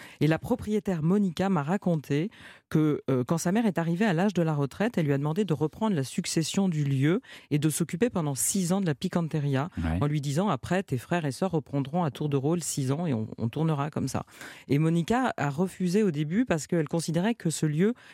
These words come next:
Speaker 1: lui avait pris l'amour de sa mère, qui s'occupait trop de la picanteria
Speaker 2: Ah.
Speaker 1: quand elle était enfant. Et puis un jour, elle est montée au grenier et elle a trouvé le témoignage, euh, enfin une lettre de sa grand-mère qui avait demandé à ses filles de s'occuper à tour de rôle du restaurant pendant six ans,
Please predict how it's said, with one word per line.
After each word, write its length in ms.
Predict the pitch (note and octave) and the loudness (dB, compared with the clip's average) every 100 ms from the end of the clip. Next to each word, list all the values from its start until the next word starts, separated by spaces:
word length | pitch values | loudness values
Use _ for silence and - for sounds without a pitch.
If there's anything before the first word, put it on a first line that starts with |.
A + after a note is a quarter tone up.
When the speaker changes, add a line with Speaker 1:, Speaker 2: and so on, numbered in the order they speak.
| - | 0
Speaker 1:
lui 100 | D3+ | 2
avait 160 | D3 | 2
pris 200 | D3 - | -2 0
l'amour 400 | A3+ D#3+ F3 A3 | 2 4 4 2
de 100 | E3 | 0
sa 180 | D#3 D#3+ | -2 -2
mère, 180 | D3+ D3 | -2 -4
qui 120 | - | -4
s'occupait 400 | - D#3 D3 D3+ | -4 -4 -2 -4
trop 260 | - - A3+ | -2 0 0
de 60 | |
la 60 | D#3+ | 0
picanteria 520 | - D3 C#3+ D3 B2+ | -6 -4 -2 2 2
Speaker 2:
Ah. 40 | C#3+ | 2
Speaker 1:
quand 140 | D3 | -2
elle 100 | D3+ | -2
était 140 | C#3 D3+ | -2 -2
enfant. 340 | C#3+ - A#2+ - - - - - | -4 -4 -4 -4 -16 -20 -8 -2
Et 60 | |
puis 140 | C#3+ B3 | 2 4
un 140 | A#3+ | 4
jour, 280 | F#3+ F#3 A#3+ | 4 2 2
elle 100 | E3+ | 2
est 40 | |
montée 300 | D#3 F3+ A3+ | 2 0 2
au 80 | A3+ | 2
grenier 460 | D#3 D#3+ D#3 D#3 A3 - | 2 0 2 2 2 2
et 80 | |
elle 120 | D#3 D3+ | 2 0
a 60 | |
trouvé 440 | D3+ F3 F3+ A3+ - | -2 -2 2 2 2
le 140 | C#3+ C#3 | 0 0
témoignage, 680 | - F3 E3 E3 F3+ E3 | 0 0 2 0 0 0
euh, 160 | C#3+ C3+ - - | 0 -2 -6 -4
enfin 120 | D#3 | 0
une 140 | D#3+ E3+ | 2 2
lettre 260 | A3+ - | 2 0
de 100 | D3 | -2
sa 160 | C#3 F#3+ | 0 0
grand-mère 580 | E3 E3 D#3+ D#3 G3+ D3+ - - - | 0 0 2 0 0 -2 -4 -20 -2
qui 100 | D#3+ | 0
avait 160 | D3 | 0
demandé 500 | D3 F#3+ F3 E3 F3+ - | 0 0 0 0 -2 0
à 80 | C3 | -2
ses 180 | E3 | -2
filles 380 | D3 - F3+ G#3 | -4 -2 0 0
de 100 | - | 0
s'occuper 420 | C#3+ E3+ - D#3+ F3+ | -2 -2 -2 -2 0
à 80 | D3 | 0
tour 160 | D3+ | -2
de 60 | D3 | -2
rôle 220 | C#3+ E3 | 0 -2
du 80 | D#3 | 0
restaurant 360 | C#3 C3 C3+ D3+ | -2 -2 -4 -2
pendant 240 | D3 C3+ | -2 -2
six 280 | - C3 C3 | -4 -6 -4
ans, 100 | C3 | -4